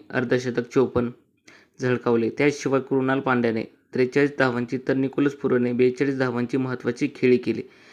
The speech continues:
ज्यामुळे संघाला दोनशे धावांचा टप्पा ओलांडता आला. पंजाब किंग्सकडून सॅम करनने तीन विकेट्स मिळवले. त्याच्याशिवाय अर्शदीप सिंगने दोन, कगिसो रबाडा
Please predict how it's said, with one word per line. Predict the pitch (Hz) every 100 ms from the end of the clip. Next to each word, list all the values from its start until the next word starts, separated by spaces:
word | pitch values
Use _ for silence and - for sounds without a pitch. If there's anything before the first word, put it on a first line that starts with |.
| -
ज्यामुळे | - 143 143
संघाला | 143 143 135 127
दोनशे | 123 135 131
धावांचा | 135 131 123 131
टप्पा | - - 139
ओलांडता | 123 123 123 127 123
आला. | 113 113 - _ - _
पंजाब | 139 147 160 -
किंग्सकडून | 151 135 - 131 120
सॅम | 120 - 135
करनने | 135 127 120 123
तीन | 120 147 143
विकेट्स | 131 127 135 -
मिळवले. | 123 120 117
त्याच्याशिवाय | - 120 - 139 123 123 - _
अर्शदीप | 131 127 127 127 123
सिंगने | - 117 113 117
दोन, | 175 135 123 - _ - - -
कगिसो | 135 131 139 143
रबाडा | 135 123 123 120